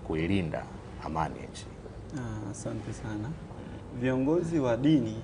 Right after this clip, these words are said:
Speaker 2: na viongozi wa siasa wote wanatumikia jamii, ila inategemea unatumikia kwa upande wa utawala
Speaker 1: Mhm.
Speaker 2: na wewe unatumikia kwa upande wa kiroho.
Speaker 1: Mhm.
Speaker 2: Kwamba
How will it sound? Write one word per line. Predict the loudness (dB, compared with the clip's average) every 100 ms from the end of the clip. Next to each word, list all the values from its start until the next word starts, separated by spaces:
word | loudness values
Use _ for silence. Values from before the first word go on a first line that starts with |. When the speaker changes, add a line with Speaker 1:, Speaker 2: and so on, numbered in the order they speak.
| -8 -6 0
Speaker 2:
na | 0
viongozi | 2 0 2 2 2
wa | 0
siasa | 0 0 0 -2 -6 -6 -6 -6 -6 -8 -8 -2
wote | 0 2 4
wanatumikia | 4 4 4 2 2 2
jamii, | 2 0 -2 -2 -4 -6 -6 -8 -8 -8 2
ila | 6 6
inategemea | 6 2 -2 0 2 2 2
unatumikia | 2 0 -2 -4 -2 -2
kwa | 0 -2
upande | 0 -2 0
wa | -2 -4 -6 -8 -10 -10 -10 -10 -10 -10 -10 -10 -8 -10 -10 -10 -10 -10 -12 -6 -4
utawala | 4 6 8 6 4
Speaker 1:
Mhm. | -2 -6 -6 -6 -8 0
Speaker 2:
na | 4
wewe | 4
unatumikia | 4 2 0 2 0 0 4 4
kwa | 2 -2
upande | 0 -2 2
wa | 0
kiroho. | 0 0 2 2 2 -4 -6
Speaker 1:
Mhm. | -2 -2 -2 4
Speaker 2:
Kwamba | 8 8 6 2